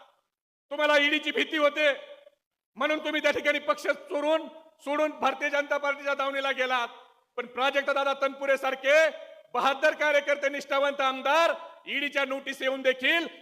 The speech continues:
आदरणीय शरद पवार साहेबांच्या पाठीशी खंबीरपणे उभा राहील. रक्ताच्या नातेवाईकांनी सोडलं, पण विचाराच्या कार्यकर्त्यांनी आदरणीय पवार साहेबांना सोडलं नाही. जी भारतीय जनता पार्टी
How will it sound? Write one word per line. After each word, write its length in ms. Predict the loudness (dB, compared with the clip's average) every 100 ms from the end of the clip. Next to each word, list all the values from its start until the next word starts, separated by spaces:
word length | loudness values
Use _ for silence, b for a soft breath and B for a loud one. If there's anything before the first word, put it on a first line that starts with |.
| -4
आदरणीय 400 | 0 2 4 2
शरद 260 | 4 4
पवार 320 | 4 4 4 4
साहेबांच्या 380 | 2 2 2
पाठीशी 400 | 0 0 -2 -6 -4
खंबीरपणे 460 | -2 2 0 0 -4
उभा 240 | -2 -2
राहील. 340 | -6 -12 -20 _ _ _ _ _ _ _ _ _ _ _ _ _ _ _ _ _ _ -4
रक्ताच्या 440 | -2 2 4 4
नातेवाईकांनी 600 | 4 4 4 4 2 -2
सोडलं, 420 | 2 2 4 2 2 -4 -20 -20 _ _ _ _ _ -6
पण 120 | -6
विचाराच्या 500 | -4 2 4 6 4
कार्यकर्त्यांनी 580 | 4 4 4 0 0 0
आदरणीय 320 | 0 0 -2
पवार 280 | 0 0 0
साहेबांना 400 | -2 -4 -2 -4
सोडलं 380 | -2 0 0 -2
नाही. 160 | -4 -8 -16 -20 _ _ _ _ _ _ _
जी 120 | -4 2
भारतीय 380 | 2 2 0
जनता 320 | 2 0 0 0
पार्टी 520 | 0 0 -2 -2